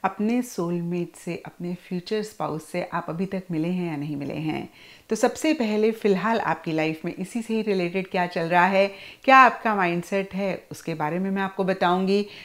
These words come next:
फिर हम नियर फ्यूचर को देखेंगे और इन दोनों को ही कंबाइन करके मैं आपके, you know, क्वेश्चन का या फिर, you know, आप अभी तक मिले हैं या नहीं मिले हैं, इस चीज़ को बताऊंगी।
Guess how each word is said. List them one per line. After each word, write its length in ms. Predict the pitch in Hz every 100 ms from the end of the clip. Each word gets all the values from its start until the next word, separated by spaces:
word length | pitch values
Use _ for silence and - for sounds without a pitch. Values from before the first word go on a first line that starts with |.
| -
फिर 100 | 269
हम 80 | 285
नियर 300 | 254 247 262
फ्यूचर 340 | 262 240 240
को 140 | 233 233
देखेंगे 520 | 196 190 220 214 214
और 140 | 208
इन 160 | 208 196
दोनों 260 | 180 185
को 120 | 214 214
ही 120 | 208
कंबाइन 480 | 170 151 147 147 156
करके 320 | 156 151 165
मैं 120 | 156
आपके, 400 | 151 - 175 190 - - -
you 100 | 156
know, 120 | 175 214
क्वेश्चन 440 | 180 170 - 208 202
का 220 | 208 214 - - - -
या 200 | 170 165 -
फिर, 180 | 220 247
you 160 | 185 160
know, 140 | 165 -
आप 160 | 156 156
अभी 140 | 165
तक 200 | 170 160 160
मिले 220 | 160 170
हैं 200 | 185 185
या 80 | 185
नहीं 120 | 180
मिले 180 | 175 170
हैं, 140 | 180
इस 140 | -
चीज़ 200 | - 156
को 120 | - -
बताऊंगी। 600 | - - - 85 87